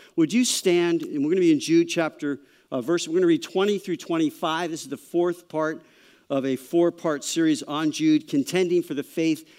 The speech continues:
This morning I wanna ta-, talk about contending for the love of God. Paul last week shared on contending against the ungodly.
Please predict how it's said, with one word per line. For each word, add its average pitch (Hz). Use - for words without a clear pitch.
This -
morning 185
I -
wanna 165
ta-, 160
talk 151
about 143
contending 185
for 190
the 151
love 151
of 127
God. 131
Paul 147
last 143
week 147
shared 147
on 135
contending 143
against 160
the 175
ungodly. 165